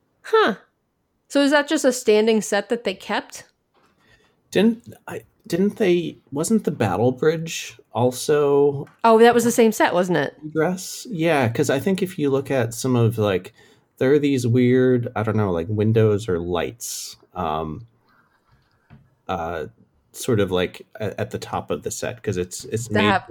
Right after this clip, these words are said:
Speaker 1: yeah, they have, like, a particular shape.
Speaker 2: Yeah, at least the way that, that Frakes shoots it, it ma-, he shoots a lot from a very high vantage point, so it makes the room look very sort of cavernous and vast. And, um,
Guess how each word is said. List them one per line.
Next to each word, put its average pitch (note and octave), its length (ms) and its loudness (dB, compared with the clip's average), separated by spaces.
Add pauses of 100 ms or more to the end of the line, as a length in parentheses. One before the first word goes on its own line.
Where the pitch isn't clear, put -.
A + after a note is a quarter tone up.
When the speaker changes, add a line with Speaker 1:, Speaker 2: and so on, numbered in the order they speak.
(120)
Speaker 1:
yeah, G3 220 4
they F#3 60 2
have, F#3+ 100 0
like, G3+ 120 2
a G3 40 2
particular G3 440 0
shape. E3+ 400 -2 (160)
Speaker 2:
Yeah, A#2 160 4
at C3+ 240 2
least - 280 0
the D3+ 80 4
way C3 160 8
that, C3 140 0
that G2+ 140 0
Frakes - 580 -2
shoots A2+ 440 -2
it, - 280 0
it F#2 280 -6
ma-, A#2 240 4
he A2+ 320 2
shoots A#2+ 360 -2
a C3 60 0
lot A2 360 2
from F#2 600 0 (420)
a F#2 280 -4
very F#2 240 0
high F#2+ 320 -2
vantage F#2 420 -6
point, - 260 -6 (540)
so - 160 -4
it G2 80 -2
makes G#2+ 360 -2
the G2+ 120 -4
room G2+ 260 0
look F2+ 180 -4
very F2+ 300 0
sort F2+ 220 -6
of - 140 -12
cavernous F#2 640 -4
and E2+ 180 -10
vast. E2+ 560 -10 (720)
And, F#2+ 460 -2
um, E2+ 460 -4